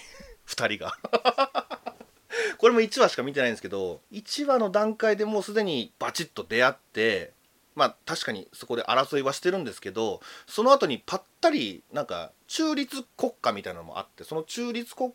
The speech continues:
家でばったり出会うことがあって、「あ、もう出会っちゃうんだ」っつって。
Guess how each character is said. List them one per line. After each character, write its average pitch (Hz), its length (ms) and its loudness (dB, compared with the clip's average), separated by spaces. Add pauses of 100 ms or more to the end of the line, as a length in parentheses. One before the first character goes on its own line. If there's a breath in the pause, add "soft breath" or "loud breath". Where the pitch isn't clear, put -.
家 214 120 0
で 190 80 0
ば 135 160 -4
っ - 80 -8
た 165 120 2
り 98 100 0
出 104 160 -2
会 92 80 -4
う 80 100 -12
こ - 120 -20
と 98 160 -8
が 82 160 -6
あ 85 40 -8
っ - 40 -16
て、 - 460 -10 (160)
「あ、 123 80 0
も 185 240 8
う 262 40 6
出 185 120 6
会 185 60 6
っ - 60 -2
ち - 100 -2
ゃ 123 40 -2
う 107 40 -8
ん 95 60 -12
だ」 85 120 -12
っ - 120 -18
つ - 80 -20
っ - 40 -20
て。 - 240 -16